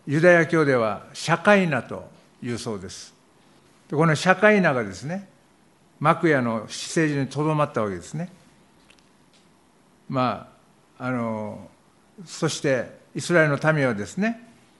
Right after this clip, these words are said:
幕屋、あ、荒野にいる間、その神と共に、シャカイナと共にこう歩んだわけです。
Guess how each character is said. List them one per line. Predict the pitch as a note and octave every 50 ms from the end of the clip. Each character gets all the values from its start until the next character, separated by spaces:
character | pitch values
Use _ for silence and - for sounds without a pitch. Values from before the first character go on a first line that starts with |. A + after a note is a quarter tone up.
| _ _ _ _ _ _ _ _ _ _ _
幕 | - D3 E3+ E3 - F3+
屋、 | D#3+ C#3+ B2+ - -
あ、 | B2+ A#2+ B2 A#2+ A2+ A2+ A#2+ -
荒 | C#3+ D#3 E3 E3+
野 | E3 E3 D#3+ D#3
に | D3+ D3+
い | C#3
る | C#3 C#3+ C3
間、 | B2+ B2+ B2+ F3+ F3 C3 F#2 - - - - _ _ _ _ _ _ _ _ _ _ _ _ _ _ _ - -
そ | - - C#3+
の | C3+ C3 B2 - - -
神 | - E3 E3+ E3
と | - D#3 C#3
共 | C#3+ - D3 D3+ E3 E3+
に、 | E3 D3+ C3+ A#2 - - - - _ _ _ _ _ _ _ _ _ _ _
シ | - - C#3+
ャ | C#3+
カ | - F#3 F#3+
イ | F#3 F3
ナ | E3 D3+
と | D3 D3+
共 | C#3 - D#3+ E3+ F#3
に | F#3 E3 D3+ A#2+ A#2 - - - _ _ _ _ -
こ | - - -
う | C#3
歩 | C#3+ D#3 D3+
ん | C#3+
だ | A#2+ A2
わ | G2+ G2
け | F#2+
で | E2+ F#2
す。 | - - - -